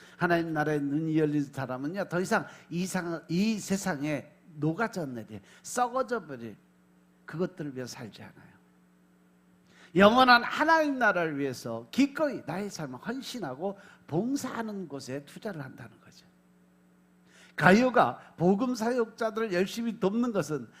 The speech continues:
하나님 나라의 눈이 열렸기 때문에 그래요. 영적인 눈이 열려서 하나님의 그 모습. 그래서 영혼이 잘 됐다는 것은 하나님 나라를 볼 수 있는 눈이 열려서 하나님 나라를 위해서 충성을 다하고 있는 것이 참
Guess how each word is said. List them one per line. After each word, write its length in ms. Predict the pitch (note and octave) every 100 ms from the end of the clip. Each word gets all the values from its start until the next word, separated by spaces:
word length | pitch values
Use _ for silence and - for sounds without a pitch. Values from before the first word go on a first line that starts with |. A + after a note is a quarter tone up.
| -
하나님 460 | - C#4 D4 C#4+ B3
나라의 220 | G#3+ G3+
눈이 300 | E3 G#3 G#3
열렸기 360 | F3 A#3 -
때문에 320 | G#3+ E3+ A#2+ A2
그래요. 200 | G#2+ A2+ - _ _ _ _ _ _ _ _ _ _ _ _
영적인 420 | B2 C3 C#3 C3+ A2+
눈이 220 | A2 A2
열려서 560 | D3 E3+ D#3 F3 E3 - _ _ -
하나님의 680 | G#3 A3+ A3 G3+ D#3+ E3+ E3
그 80 | -
모습. 440 | D3 C#3 C#3+ - - - _ - -
그래서 280 | G3 A#3
영혼이 460 | F3 F3+ A#3+ B3 A#3+
잘 240 | G3+ F#3
됐다는 360 | G3 G#3 F#3+ D#3+
것은 360 | D#3 D#3+ A#3 C#3 -
하나님 320 | - B3+ B3+
나라를 260 | A#3+ G3+ F3+
볼 120 | F#3
수 120 | -
있는 120 | F#3+ F3
눈이 260 | F3 F#3+
열려서 340 | F3 G#3 A3+ -
하나님 380 | - C4+ C#4 B3+
나라를 240 | G#3+ F3
위해서 400 | D3 C3 F3 F#3+ - -
충성을 640 | - - D4+ D4+ C#4+ B3+ B3
다하고 640 | - F#3 G3 G#3+ F#3+ F#3 F3+
있는 360 | E3 D#3+ D3+
것이 320 | C#3 B2+ B2+ D3
참 340 | - F#3 G3